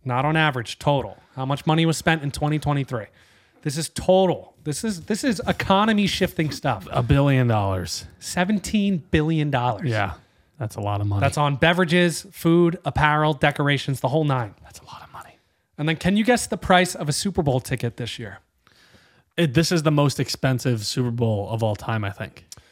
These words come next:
Speaker 1: I think so, yeah. Everything's just skyrocketing in price.
Speaker 2: And the fact that it's in Las Vegas.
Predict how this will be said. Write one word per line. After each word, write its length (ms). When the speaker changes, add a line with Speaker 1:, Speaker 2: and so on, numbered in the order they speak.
Speaker 1:
I 80
think 180
so, 200
yeah. 240
Everything's 520
just 320
skyrocketing 680
in 80
price. 180
Speaker 2:
And 360
the 80
fact 380
that 120
it's 160
in 160
Las 240
Vegas. 560